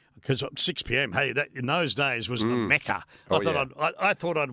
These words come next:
Speaker 1: walked into, you know, the Taj Mahal. It was fantastic. So I, I went back to Channel nine and said, "Look, I, I,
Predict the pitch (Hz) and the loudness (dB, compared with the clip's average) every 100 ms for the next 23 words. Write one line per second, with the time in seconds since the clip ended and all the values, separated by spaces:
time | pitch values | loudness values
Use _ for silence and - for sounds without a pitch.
0 | 135 170 160 - 147 127 139 131 139 135 | -4 -4 -4 -4 -6 -4 -4 -2 -2 -6
1 | 127 127 147 139 127 - 110 151 131 87 | -6 -4 -2 0 -2 -6 -4 -2 -2 -2
2 | - - - - - 123 - 165 131 147 | -8 -12 -18 -8 -4 -2 2 0 2 0
3 | 131 - - - - - - - 160 160 | -2 -4 -10 -14 -20 -14 0 4 6 4
4 | 160 160 170 160 165 135 156 170 156 156 | 4 2 4 2 2 0 0 2 4 0
5 | - - 147 131 139 143 131 - 135 135 | 2 0 2 2 2 2 2 0 2 0
6 | 123 131 - 131 | 2 -2 -2 -2